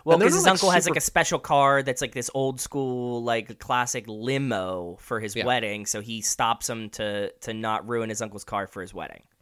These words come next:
Speaker 2: Right. And so, like, they, they're not, like, pissed at him for that, but, like, between that and then again when he stops the robbery or the whatever at the grocery store, that's, like, the only reason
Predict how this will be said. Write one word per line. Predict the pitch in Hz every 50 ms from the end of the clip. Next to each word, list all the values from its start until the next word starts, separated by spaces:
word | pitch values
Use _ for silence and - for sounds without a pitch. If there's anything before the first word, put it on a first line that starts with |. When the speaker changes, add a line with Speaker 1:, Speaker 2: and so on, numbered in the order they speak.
| _ _ _ _ -
Speaker 2:
Right. | - 95 - - - - _ _ - - - - - - _ -
And | 151 151 143
so, | 135 - 160 156
like, | 147 143 143 143 127 127 131 131
they, | 147 156 160 165
they're | - 147 170
not, | 214 254 285
like, | 214 131 -
pissed | - 170 165 -
at | 143
him | 139 123
for | - 120
that, | 120 139 143 127
but, | - -
like, | - 123 120 107 110
between | 123 135 - - - 156 147 143 127 110 110
that | 123 120 131 - - -
and | 131 127 123 127
then | 131 127 131
again | - 120 113 117 127 127 123 127 131 123 113 113 113 107 - - _ _ _ _ _ _ _ _ _ _ _ _ _ _ _ _ _ _ _
when | - - 135 127 135 135 135 127
he | 123 127 123
stops | - - - 120 113 113 113 -
the | - 120
robbery | 117 110 117 113 113 113 113 113 113 113 110 107 107
or | 110 110
the | 104 104
whatever | 104 107 110 110 107 113 117 104 104 104 -
at | - 104 107 - - -
the | 107 107
grocery | 98 - 147 170 190 196 - - 117
store, | 107 - - 110 104 98 98 101 67
that's, | 90 110 120 135 156 - -
like, | 156 127
the | 117 131
only | - 127 135 123
reason | 127 123 110 117 107 104 104 104